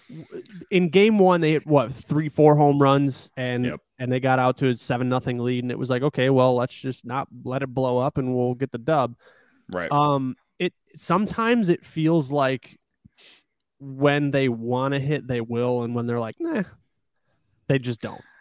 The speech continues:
Speaker 1: And
Speaker 2: I'm
Speaker 1: that's,
Speaker 2: getting
Speaker 1: and that
Speaker 2: big
Speaker 1: makes me nervous.
Speaker 2: This, this, this, like, last forty-five seconds, I'm getting, like,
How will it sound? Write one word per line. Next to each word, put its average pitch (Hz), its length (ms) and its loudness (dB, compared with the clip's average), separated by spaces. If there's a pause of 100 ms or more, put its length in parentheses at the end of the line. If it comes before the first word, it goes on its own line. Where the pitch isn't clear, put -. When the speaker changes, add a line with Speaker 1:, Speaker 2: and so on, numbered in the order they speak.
(220)
Speaker 1:
And 165 140 4
Speaker 2:
I'm 214 60 8
Speaker 1:
that's, 135 200 2
Speaker 2:
getting 127 280 4
Speaker 1:
and 139 80 6
that 208 140 4
Speaker 2:
big 202 60 0
Speaker 1:
makes - 160 -2
me 185 80 4
nervous. 123 560 -2 (240)
Speaker 2:
This, 127 440 0
this, - 400 -4 (100)
this, 120 260 -6
like, 113 340 -6
last 110 420 -2 (240)
forty-five 113 560 -2
seconds, 113 420 -6
I'm 110 80 -12
getting, 104 240 -10
like, 101 200 -8